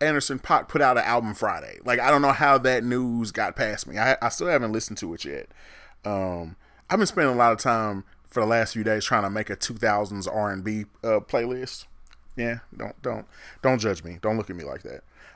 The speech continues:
Um, <laughs> no, I got, I got a nineties R and B playlist, but then I had heard,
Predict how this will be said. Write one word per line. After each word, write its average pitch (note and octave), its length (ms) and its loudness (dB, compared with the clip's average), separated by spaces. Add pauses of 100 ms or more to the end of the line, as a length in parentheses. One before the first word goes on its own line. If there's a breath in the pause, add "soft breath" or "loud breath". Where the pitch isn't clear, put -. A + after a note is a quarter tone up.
Um, G2+ 560 -2
<laughs> - 1300 4
no, E3+ 100 12
I D#3+ 180 12
got, D#3+ 240 12
I D#3+ 100 6
got F#3 200 8
a E3 40 8
nineties D#3+ 440 2
R D3+ 180 6
and D3+ 100 2
B D#3 80 -2
playlist, D#3 580 2
but C#3 140 0
then C#3 200 4
I C#3 160 4
had C3+ 180 2
heard, B2+ 600 0